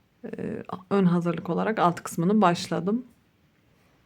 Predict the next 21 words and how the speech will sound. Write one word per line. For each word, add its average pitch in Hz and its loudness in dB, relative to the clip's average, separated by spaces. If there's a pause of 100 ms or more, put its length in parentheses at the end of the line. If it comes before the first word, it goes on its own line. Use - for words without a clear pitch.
(440)
Şu - -6
kısımdan, 190 4
e, 180 -4
on 202 0
altı, 185 2
on 190 0
yedi 185 4
tane 170 0
zincir 175 0
çekiyorsunuz 180 -4 (760)
ve 190 0
ilk 190 -2
sıramızda 170 0
zincirin 180 4
üzer-, 175 2 (240)
zincirin 180 4
üzerine 180 0 (340)
on 196 0
iki 185 0
adet 185 -2
trabzan, 170 -2